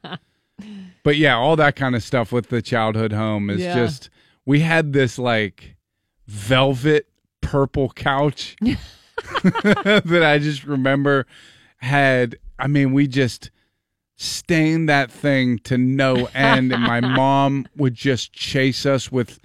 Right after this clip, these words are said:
Speaker 2: any
Speaker 1: A yardstick.
Speaker 2: cooking utensil she had in her hand at the time.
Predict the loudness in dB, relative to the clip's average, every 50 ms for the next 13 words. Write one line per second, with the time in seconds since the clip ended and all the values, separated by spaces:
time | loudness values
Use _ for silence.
0 | _ _ _ _ _ _ _ _ _ _ _ 0 2 2 2 2 2 2 2 0
1 | 2 0 0 0 0 -2 0 0 2 2 2 2 2 2 4 2 2 0 0 0
2 | 0 0 0 0 0 -2 -2 -2 0 0 0 2 2 2 0 0 -2 -2 0 0
3 | 0 0 0 0 -2 -4 -6 -8 -8 -6 -6 -4 -2 -2 -4 -4 -6 -10